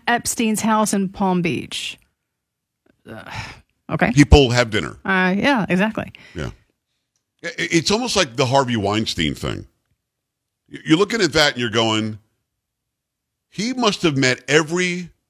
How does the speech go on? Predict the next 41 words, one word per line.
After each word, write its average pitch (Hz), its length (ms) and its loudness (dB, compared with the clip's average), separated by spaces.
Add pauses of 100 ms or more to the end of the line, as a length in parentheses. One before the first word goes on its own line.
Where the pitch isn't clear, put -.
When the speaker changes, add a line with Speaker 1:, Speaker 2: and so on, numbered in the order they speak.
(300)
Speaker 2:
person 139 460 0
who's 110 220 0
in 113 140 0
the 110 60 0
movie 110 280 0
Speaker 1:
Oh, 240 100 2
yeah. 147 220 0
Speaker 2:
business - 200 -12 (300)
over 123 180 0
the 117 60 -2
course 120 300 -2
of 90 60 -14
twenty-five, 98 460 -2
thirty 85 220 -4
years." 57 320 -10 (680)
Everybody. 147 480 4
They 120 120 6
were 139 340 2 (460)
hailing 196 360 0
his 160 180 2
praises 104 760 -2
at 110 140 -6
the 104 100 -2
Oscars 117 380 -2
and 107 80 -6
the 104 60 -6
Golden 95 280 -4
Globes. 76 460 -10 (460)
Then 135 100 0
all 175 120 4
of 165 60 -4
a 147 40 -4
sudden, 139 260 0
he's 113 100 -4
the 95 60 -10
biggest 117 260 -4
scumbag 107 320 0
on 98 80 -2
the 92 100 -4
earth. 60 240 -8 (920)
And 131 340 2